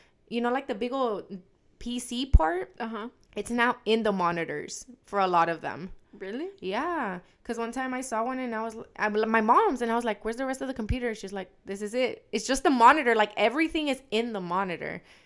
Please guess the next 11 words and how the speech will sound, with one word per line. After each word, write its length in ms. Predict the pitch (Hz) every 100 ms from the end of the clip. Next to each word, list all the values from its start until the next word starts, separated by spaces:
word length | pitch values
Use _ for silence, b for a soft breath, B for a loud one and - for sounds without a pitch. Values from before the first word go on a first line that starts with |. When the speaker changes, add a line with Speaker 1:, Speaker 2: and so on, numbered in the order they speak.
| b b _
Speaker 1:
Sorry, 320 | - 170 -
before 280 | 185 180 202
I 60 |
go 100 | 196
on 240 | 185 175 165
that 160 | 160
rant. 200 | 160 151 339
<laughs> 220 | 226 226
Speaker 2:
What 180 | 214 -
the 100 | 190
fuck? 160 | 220